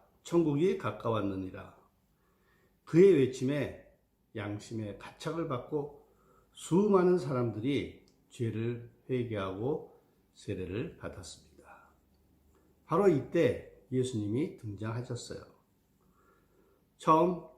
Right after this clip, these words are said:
두세 달 동안은 사람들의 눈에 세례 요한이나 예수님이 별 구별 없이 보였어요. 두 사역이 엇비슷하였기 때문이에요.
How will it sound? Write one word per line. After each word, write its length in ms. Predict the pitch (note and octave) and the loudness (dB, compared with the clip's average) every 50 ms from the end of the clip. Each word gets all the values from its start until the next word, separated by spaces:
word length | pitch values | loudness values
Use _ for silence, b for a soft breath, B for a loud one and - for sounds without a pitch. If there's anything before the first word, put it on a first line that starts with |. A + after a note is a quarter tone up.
| _ _ | _ _
두세 440 | - C#3 C#3+ D#3 D#3 D#3 - C#3+ C3+ | -2 0 0 2 2 2 2 2 2
달 200 | C3+ C3 A#2+ - | 2 0 0 -2
동안은 640 | - A2 A2 A2 A2 C3+ D3 B2+ F2+ E2 - - - _ _ _ _ _ _ _ _ _ _ | -4 -4 -4 -2 -4 -2 -2 -2 -4 -4 -8 -14 -20 _ _ _ _ _ _ _ _ _ _
사람들의 720 | _ - - - A2+ A2 A2 G#2+ G#2 G2 G#2 G#2 G#2+ G#2 F#2+ | _ -20 -8 -4 -2 0 2 2 0 0 -2 -4 -4 -4 -4
눈에 600 | F#2 G#2 G#2 A2 A#2+ C#3 D#3+ E3+ - - - _ _ _ _ _ _ _ _ _ _ _ _ _ _ _ _ _ _ | -4 -2 -2 0 0 -2 -2 -6 -10 -14 -20 _ _ _ _ _ _ _ _ _ _ _ _ _ _ _ _ _ _
세례 500 | - - C3 C#3 D3+ F3+ G3 G3 F#3+ D3 | 0 6 8 8 8 10 8 6 6 4
요한이나 760 | B2+ A#2 A#2+ A2 G#2 A#2 A#2+ C3 C3+ B2 F#2+ F2+ F2 - - _ _ _ _ _ _ _ _ _ - | 2 0 0 -2 -2 -2 -2 0 -2 -2 -4 -6 -10 -18 -20 _ _ _ _ _ _ _ _ _ -6
예수님이 640 | B2 A2+ - A#2 A2 G#2 G2 G#2 A#2 C#3+ F#3+ - - _ _ _ _ _ _ _ _ _ _ _ | -6 -4 -4 -4 -6 -4 -4 -4 -4 -4 -6 -8 -12 _ _ _ _ _ _ _ _ _ _ _
별 440 | - C3 C#3 D#3 F3 F3+ F3 B B B B B B B B | 4 4 4 4 2 0 -4 B B B B B B B B
구별 280 | _ - A2+ C3 C3 B2 | _ -2 2 4 4 4
없이 580 | A2+ G#2+ A2+ - - - D3+ D#3+ E3 - - _ _ | 4 2 -2 -8 -6 -4 -4 -4 -4 -8 -16 _ _
보였어요. 640 | _ B2 G#2+ F#2+ F#2 - - F#2+ F2 D#2+ D2 C#2 - _ _ _ _ _ _ _ _ _ _ _ _ _ _ _ _ _ _ _ _ _ _ _ _ _ _ | _ -10 -8 -8 -8 -10 -10 -10 -10 -10 -12 -14 -18 _ _ _ _ _ _ _ _ _ _ _ _ _ _ _ _ _ _ _ _ _ _ _ _ _ _
두 260 | _ - E3 G3 G#3 G3 | _ 2 4 4 4 4
사역이 840 | - - - F#3 F3 D#3+ D3+ C3+ C#3 E3 E3 C3 F2+ - - - - | -2 -2 -2 0 2 2 2 2 2 2 2 2 0 -2 -8 -14 -6
엇비슷하였기 1300 | - B2+ C#3 C3 - - - A#2 - C#3+ C3+ - - C#3 C3 B2+ B2 A#2+ - - A#2+ B2 B2+ - - | -2 -2 -2 -2 -4 -10 -12 -10 -8 -8 -8 -8 -6 -4 -2 -2 -2 -4 -4 -4 -4 -4 -6 -8 -8
때문이에요. 560 | - D3+ C#3+ C#3+ B2 G#2 F2 F2 E2 E2 D#2+ | -6 -6 -4 -2 -4 -4 -4 -6 -10 -16 -18